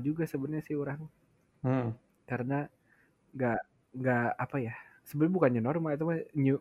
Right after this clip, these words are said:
Speaker 1: new abnormal <laughs> sebenarnya. Ini kayak, kayak, kayak kalau meeting gitu, meeting jadi beda, terus,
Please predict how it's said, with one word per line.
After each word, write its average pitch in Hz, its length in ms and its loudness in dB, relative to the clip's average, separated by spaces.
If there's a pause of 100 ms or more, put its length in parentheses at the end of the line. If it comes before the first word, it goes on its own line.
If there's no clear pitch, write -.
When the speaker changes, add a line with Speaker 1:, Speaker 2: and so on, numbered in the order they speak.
Speaker 1:
new 135 480 2
abnormal 156 580 0
<laughs> - 40 -6
sebenarnya. 156 500 0 (4000)
Ini 170 160 -10
kayak, 120 340 4 (140)
kayak, 113 440 -2 (200)
kayak 117 240 -2
kalau 113 240 -4
meeting 135 640 0
gitu, 120 240 -6
meeting 120 400 -4
jadi 117 160 -2
beda, 107 420 -2 (220)
terus, 117 160 -14